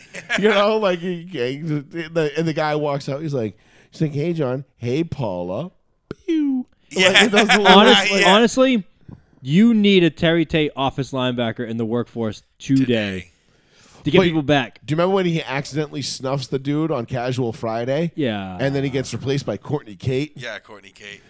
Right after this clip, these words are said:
Speaker 2: And then Courtney Kate <laughs> fucks up.
Speaker 1: Yeah.
Speaker 2: <laughs> It was, ah, it was fucking fantastic. But anyway, let's take a look. All right, so these are a couple of our favorites. So let's watch the, uh, you want, what do you wanna do? The Mo-,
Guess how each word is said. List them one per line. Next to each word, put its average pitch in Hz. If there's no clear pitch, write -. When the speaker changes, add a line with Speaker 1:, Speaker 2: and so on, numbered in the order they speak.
Speaker 2:
And 151
then 156
Courtney 139
Kate 143
<laughs> -
fucks 156
up. 208
Speaker 1:
Yeah. 113
Speaker 2:
<laughs> -
It 185
was, 175
ah, 165
it 113
was 123
fucking 147
fantastic. 127
But 135
anyway, 196
let's 190
take 254
a 214
look. 202
All 175
right, 131
so 170
these 247
are 247
a 214
couple 185
of 170
our 151
favorites. 113
So 139
let's 147
watch 165
the, 143
uh, 123
you 135
want, 147
what 151
do 147
you 139
wanna 123
do? 101
The 95
Mo-, 107